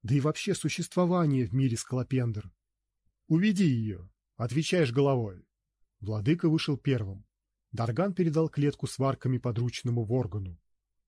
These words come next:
«Госпожа!» склонил голову и подал руку. Она посмотрела на раненых скорпионов, валяющихся в луже крови. «Простите».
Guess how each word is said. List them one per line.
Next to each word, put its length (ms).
«Госпожа!» 680
склонил 520
голову 520
и 100
подал 400
руку. 400
Она 260
посмотрела 560
на 160
раненых 340
скорпионов, 760
валяющихся 720
в 40
луже 280
крови. 460
«Простите». 840